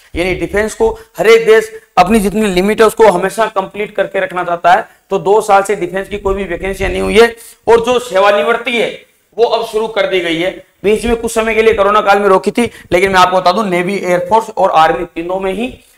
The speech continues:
जो सेवानिवृत्ति यानी जो अपनी स्वैच्छिक जिनकी पूरी हो गई service, उनको अब retirement देने लगे हैं। आपके आसपास के गांव में भी बहुत सारे लोग retirement आने लग गए हैं, तो वो वैकेंसियां खाली हो गई है। और जल्दी ही मैं आपको बता दूं, जो इस बार छक्का मार देगा अभी से तैयारी करके,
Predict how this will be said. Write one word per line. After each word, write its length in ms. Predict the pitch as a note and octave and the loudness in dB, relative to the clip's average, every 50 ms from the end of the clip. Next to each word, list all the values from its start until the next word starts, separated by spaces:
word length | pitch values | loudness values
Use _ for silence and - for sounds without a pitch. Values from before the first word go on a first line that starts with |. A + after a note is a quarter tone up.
| _ _ - | _ _ -8
जो 60 | F#3 F#3 | -8 -6
सेवानिवृत्ति 580 | - - F3+ F#3+ G3+ G3+ G3+ G#3 G#3 G3+ G#3 | -2 0 2 4 4 4 2 0 -2 -2 -2
यानी 140 | G#3+ G#3+ G#3+ | -4 -2 -2
जो 100 | F3+ G#3+ | 0 -2
अपनी 200 | G3+ G3+ G3+ G3+ | -2 -2 -4 -8
स्वैच्छिक 420 | F3+ - - G#3 G3+ G3+ - G3+ F3 | -6 -2 0 0 0 -2 -4 -8 -8
जिनकी 280 | F#3 F#3+ F#3 F3+ G3 F#3+ | -8 -8 -6 -6 -8 -8
पूरी 280 | - - F#3+ G#3+ A#3 | -6 -4 -2 0 2
हो 100 | A3+ G#3+ G3 | 4 4 4
गई 100 | G3 F3+ | 2 0
service, 280 | - F3 D#3+ D#3+ D3 _ _ _ _ _ _ - | -2 -2 -4 -4 -10 _ _ _ _ _ _ -6
उनको 220 | F#3+ G3+ - A3 | -4 -2 0 2
अब 140 | A3 A3 A3 C#4 C#4 - _ _ _ _ _ _ - | 2 2 2 0 -4 -6 _ _ _ _ _ _ -8
retirement 520 | - E3 E3 - G3+ G3 G3 G3+ A3 G#3 F3+ | -8 -4 0 4 4 4 4 2 0 -2 -2
देने 220 | F3+ F#3 G3 G3+ | -2 -2 0 2
लगे 220 | G3 F#3 F3+ G3 G#3+ | 2 2 2 2 4
हैं। 60 | A#3 | 4
आपके 260 | G#3+ F#3+ F#3 - - | 6 4 4 4 4
आसपास 380 | F#3+ F3+ F#3 F3+ - G3 F#3 - | 4 4 4 2 0 -2 -2 -2
के 80 | F#3+ F3 | -2 -2
गांव 180 | D#3+ E3 E3+ | -2 0 -2
में 140 | F3+ F#3 F3+ | -2 -4 -6
भी 80 | F#3+ G#3 | -6 -6
बहुत 200 | E3+ E3+ E3 - | -6 -6 -4 -2
सारे 180 | E3+ E3+ E3+ | -2 0 0
लोग 160 | D#3+ E3+ E3+ | 0 -2 -4
retirement 420 | D#3 - - D3+ D3 D#3 E3+ E3 D3+ | -4 -4 -4 -4 -4 -4 -6 -4 -4
आने 160 | C3 C3 D3 | -4 -4 -4
लग 140 | D3 C#3 B2+ | -6 -8 -8
गए 140 | - - A#2+ | -10 -14 -20
हैं, 100 | A2 _ _ _ _ _ _ _ - | -20 _ _ _ _ _ _ _ -2
तो 80 | G3+ G#3+ | -2 0
वो 180 | G3+ A3+ A#3 A3+ | 2 4 4 4
वैकेंसियां 500 | G3+ G3 - - G#3+ G#3+ G#3+ A3+ A3 G#3 | 4 2 0 0 -2 -4 -2 -4 -4 0
खाली 240 | F3+ F3 F3+ F#3+ F#3+ | 2 2 2 2 2
हो 120 | F#3 F3+ | 0 0
गई 140 | F3 F3+ F3+ | 0 2 2
है। 180 | G3+ A3+ A3 - _ _ _ _ - | 2 2 0 -2 _ _ _ _ 0
और 160 | - F#3+ - - | 0 0 0 2
जल्दी 300 | - G#3+ A#3 A#3 G#3+ C4 | 4 4 4 4 4 4
ही 120 | C4 C4+ | 4 4
मैं 120 | C#4 B3 A#3 | 4 6 6
आपको 220 | G#3+ G#3+ - A3 | 4 6 4 4
बता 200 | G3+ G3+ G3 G3 | 2 4 4 4
दूं, 120 | G3 A3+ A#3 | 2 2 0
जो 400 | E3 - A#3 C4+ C#4+ C#4+ C#4 C#4 | 0 4 6 8 8 8 6 4
इस 160 | - B3 - B3+ | 0 -2 -2 2
बार 260 | A3 A#3+ A#3+ A#3+ A#3+ | 6 6 6 6 4
छक्का 260 | - F#3 - A3 G#3+ G#3 | 2 -4 2 2 2 4
मार 220 | G#3 G#3 G3+ G3+ | 6 4 4 4
देगा 220 | G3+ G#3 G3+ A3 G#3+ | 2 0 2 2 2
अभी 320 | G#3+ - F#3 F#3+ G3+ A3+ | 4 2 0 -2 -2 -4
से 120 | G3 A3 G#3 | -8 -8 -6
तैयारी 360 | - G3 G3 G3 G3 F#3+ G3 | -4 -2 -2 0 0 -2 -4
करके, 360 | F#3+ F3+ F3 F3 F3+ G#3 A#3+ | -4 -4 -4 -2 0 2 2